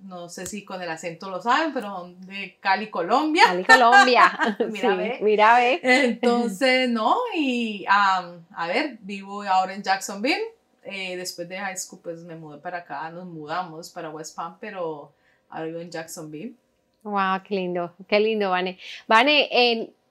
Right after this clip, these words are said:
Speaker 2: tú na-, o sea, todos tus, tus papás vinieron de Colombia, o sea, antes de que tú nacieras, tus
Speaker 1: Sí.
Speaker 2: papás vivían en Colombia.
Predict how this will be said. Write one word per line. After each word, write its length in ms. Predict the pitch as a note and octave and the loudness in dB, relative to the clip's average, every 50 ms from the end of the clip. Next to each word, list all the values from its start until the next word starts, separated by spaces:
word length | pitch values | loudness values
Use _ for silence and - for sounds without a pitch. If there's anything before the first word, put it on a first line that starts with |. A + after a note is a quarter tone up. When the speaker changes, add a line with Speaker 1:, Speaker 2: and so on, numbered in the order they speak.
| _ - - - | _ -20 -14 0
Speaker 2:
tú 140 | - C#4+ C4 | 2 2 4
na-, 220 | B3+ C4+ C#4 - - | 6 6 4 4 2
o 40 | - | 2
sea, 200 | A#3 C4+ A#3+ A#3+ | 4 4 4 6
todos 300 | A#3+ B3+ B3+ C4 D#4 - | 8 6 6 6 4 2
tus, 300 | D#4+ D#4 D4+ - - - _ _ | 0 -2 -2 -4 -12 -16 _ _
tus 140 | - D4 - | 0 4 4
papás 260 | - - - G#3 G3+ | 4 6 8 6 6
vinieron 380 | A3+ B3 B3+ B3 B3+ B3+ C4+ C4+ | 6 2 2 2 2 2 2 2
de 100 | C#4 C#4 | 0 4
Colombia, 880 | - B3 G#3 G3 G3 G3+ G#3 G#3+ A3+ A#3+ B3 B3+ B3+ C4 C4 A3+ A#3 _ _ _ _ _ _ _ _ _ - | 4 4 6 6 4 2 2 2 2 2 2 2 0 -2 -4 -4 -10 _ _ _ _ _ _ _ _ _ -4
o 40 | A3+ | 2
sea, 240 | A#3 B3+ G#3+ F#3 F3+ | 6 6 6 6 4
antes 200 | G#3 G3 A#3+ A#3 | 4 2 2 2
de 120 | B3+ C4+ | 2 0
que 100 | C4 C#4 B3 | 0 -2 -2
tú 340 | - B3+ A#3+ A3+ A3+ A3+ A#3 | 0 0 0 2 0 0 0
nacieras, 520 | A#3 A3+ B3+ - D4 B3+ A3 A#3 A#3+ - | 0 0 0 2 0 2 4 2 0 2
tus 120 | - C4+ B3 | -2 0 2
Speaker 1:
Sí. 40 | |
Speaker 2:
papás 520 | A#3 A#3+ G#3+ - G3 F#3 F#3 G3 - - _ _ _ _ - - _ _ _ _ _ | 2 2 4 6 6 6 6 4 2 -8 _ _ _ _ -20 -20 _ _ _ _ _
vivían 340 | - G#3+ A#3+ A3+ A#3 A#3 A3+ | -2 0 2 4 4 4 4
en 80 | A3+ A3+ | 2 2
Colombia. 480 | A#3 A#3+ G3+ F#3+ F#3 F3+ D#3+ C#3 - | 4 4 4 4 2 2 -2 -4 -6